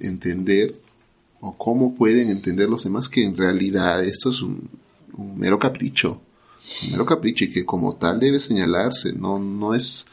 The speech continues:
no es enmascarar las cosas como dice el, el gobierno, que mañana se van a morir de hambre en, en Chinchero, en el Cusco se va a ir al diablo, no es así.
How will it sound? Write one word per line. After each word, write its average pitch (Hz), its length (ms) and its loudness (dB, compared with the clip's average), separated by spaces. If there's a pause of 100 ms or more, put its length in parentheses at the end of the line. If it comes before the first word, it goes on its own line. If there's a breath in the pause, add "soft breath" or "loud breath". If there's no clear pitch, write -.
(600 loud breath)
no 110 180 4
es 131 160 2
enmascarar 113 720 2
las 90 160 0
cosas 120 200 0
como 95 240 0
dice 98 600 0
el, - 1080 -10
el 101 160 0
gobierno, 98 540 2
que 90 60 -6
mañana 95 280 -2
se 98 120 -2
van 92 100 0
a 95 60 -2
morir 92 220 0
de 95 100 2
hambre 92 160 -2
en, 90 160 -4
en 90 240 -8 (100)
Chinchero, 104 580 2
en 87 60 -2 (100)
el 87 100 -6
Cusco - 260 -2
se - 120 -4
va 92 60 2
a - 40 4
ir 90 40 4
al - 80 -2
diablo, 107 340 2
no 107 120 -2
es 127 100 -4
así. - 260 -4